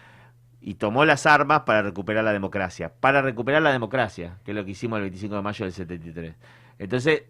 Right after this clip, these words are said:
cuando hoy uno pone los medios de comunicación hegemónicos y ves que te dicen "los terroristas, los terroristas",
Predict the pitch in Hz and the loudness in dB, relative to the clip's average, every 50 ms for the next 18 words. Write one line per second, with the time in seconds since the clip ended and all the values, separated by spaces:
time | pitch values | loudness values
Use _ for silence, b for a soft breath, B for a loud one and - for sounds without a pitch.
0 | _ - - 110 113 123 135 151 165 165 156 147 - - 151 151 151 131 139 143 | _ -6 -4 -2 0 2 4 4 4 4 2 0 -4 -4 -2 -2 0 0 0 0
1 | 143 147 147 143 135 131 127 139 143 147 143 139 123 123 131 131 131 135 113 127 | 0 2 2 2 2 2 2 2 2 4 4 4 2 2 0 -2 -2 0 0 0
2 | 123 123 - 156 151 147 135 127 123 - 131 131 143 147 143 131 123 113 87 110 | 0 2 2 4 4 4 4 2 0 -2 0 2 4 4 4 2 0 -2 -2 -4
3 | 107 101 - 110 113 120 123 131 127 - 131 110 92 117 117 123 - 127 117 113 | -4 -4 -4 -2 0 0 0 0 0 -2 -4 -4 -2 -4 -4 -4 -4 -2 -2 -2
4 | 110 - 117 110 113 123 131 147 139 120 - - 104 98 101 - - 110 107 117 | -2 0 0 0 2 2 2 2 0 0 -2 -4 -4 -4 -4 -2 -2 -2 0 0
5 | - 120 117 107 - - 104 104 107 | 0 0 -2 -2 -2 -2 -2 -2 -2